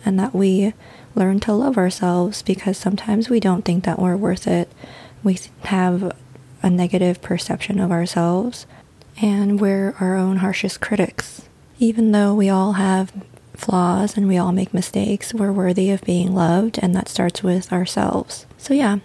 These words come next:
I hope you can take some time to reflect on this. Think about your strengths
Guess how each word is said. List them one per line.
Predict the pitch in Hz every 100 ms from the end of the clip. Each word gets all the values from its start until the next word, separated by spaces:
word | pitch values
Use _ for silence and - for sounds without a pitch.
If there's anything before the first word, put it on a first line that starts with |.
| -
I |
hope | 220 226
you | 240 240 254 254
can | - 240 233
take | 202 196
some | 220
time | 220 208 202
to | 208 214
reflect | 202 196 - 190 190
on | 185 185
this. | 185 190 202 - - - - - -
Think | - 196
about | 208 202 190 208
your | 202 190 185
strengths | - 185 175 185 208 -